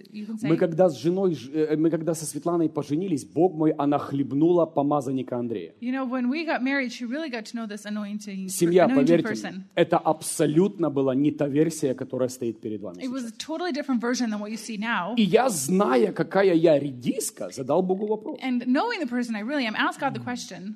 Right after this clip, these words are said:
Speaker 2: Бог, я отдаю отчёт тому, кто я. Почему ты выбрал меня?
Speaker 1: God, I give a, I, I am responsible for the person that I am. Why are you choosing me?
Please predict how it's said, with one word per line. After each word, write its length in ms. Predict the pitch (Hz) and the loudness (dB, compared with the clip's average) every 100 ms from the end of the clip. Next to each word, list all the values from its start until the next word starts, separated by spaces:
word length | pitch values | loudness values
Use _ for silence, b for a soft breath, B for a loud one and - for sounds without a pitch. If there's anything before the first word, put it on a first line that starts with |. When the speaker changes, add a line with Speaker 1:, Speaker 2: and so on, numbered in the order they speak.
| - | -14
Speaker 2:
Бог, 300 | 110 208 214 | 6 6 8
я 160 | 156 170 | 6 4
отдаю 640 | 170 160 131 165 202 339 | 4 2 4 4 4 0
отчёт 420 | - - 254 - | -2 -6 -6 -2
тому, 220 | 170 190 | -2 -2
кто 180 | 196 202 | -2 0
я. 140 | 190 | 0
Почему 480 | - - - 147 170 | 0 -4 -4 -4 -4
ты 160 | - 135 | -4 -4
выбрал 380 | 131 143 131 123 | -2 -4 -4 -4
меня? 280 | 123 117 120 | -4 -4 -2
Speaker 1:
God, 180 | 339 269 | 0 0
I 120 | 240 | 0
give 200 | 254 370 | -2 0
a, 240 | 403 294 - | 0 -2 -2
I, 240 | 247 285 247 | -2 -2 -4
I 120 | 254 | -2
am 120 | 302 294 | 0 -2
responsible 400 | 269 339 370 359 | -2 -2 -2 -4
for 80 | |
the 80 | 294 | -6
person 180 | 277 294 | -6 -6
that 80 | 311 | -2
I 100 | 302 | 0
am. 80 | 254 | 2
Why 160 | 247 | 2
are 20 | 330 | 0
you 120 | 320 | -2
choosing 280 | 320 302 311 | -4 -4 -4
me? 360 | 339 247 - | -4 -6 -10